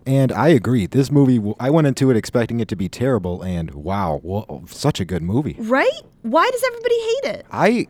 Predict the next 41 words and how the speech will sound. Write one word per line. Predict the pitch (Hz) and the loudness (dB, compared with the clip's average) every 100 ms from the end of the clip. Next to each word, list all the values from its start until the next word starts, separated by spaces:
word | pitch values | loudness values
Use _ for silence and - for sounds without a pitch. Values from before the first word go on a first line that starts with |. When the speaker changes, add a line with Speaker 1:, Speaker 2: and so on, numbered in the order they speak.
| 95 | -4
Speaker 1:
don't | - 143 127 | 2 4 6
know. | 139 117 | 6 6
I | |
don't | 160 | 6
know | 190 | 6
whether | 147 143 | 6 6
they | 120 | 4
just | 120 135 | 2 0
didn't | - 135 | 0 0
get | 127 - | 0 -2
this | 110 | -4
sim-, | - 123 151 | -2 -2 -2
I, | 113 127 - | -2 -4 -6
I | - | -8
can | 147 156 | -8 -2
kinda | 165 175 | 2 2
see | 139 147 | 2 2
why | 127 117 | 2 2
maybe, | 98 113 131 | 2 2 2
but | 131 101 95 | 4 2 0
I | 107 | 2
don't, | 160 98 - | 2 2 0
I | 101 | -4
love | 131 110 127 | -2 0 0
the | 90 | -2
movie. | 85 73 | -4 -4
I | |
thought | 214 | 0
it | |
Speaker 2:
Yes, | 269 160 | 4 4
Speaker 1:
was | - - | 2 0
Speaker 2:
I | 262 | 2
mean, | 285 | 2
Speaker 1:
fabulous. | 294 277 | 0 -2
Speaker 2:
because | 294 339 339 | -4 -2 -2
it's | 349 - | -4 -8
steeped | - - 247 226 | -10 -6 -6 -6
in | 220 220 | -8 -8
symbolism | - 220 202 202 190 196 185 185 - _ | -6 -6 -6 -6 -6 -6 -4 -6 -10 _
and | - 190 180 170 165 165 - | -8 -6 -6 -8 -12 -14 -16
tone | - 247 233 214 202 208 | -6 -2 -2 -2 -4 -6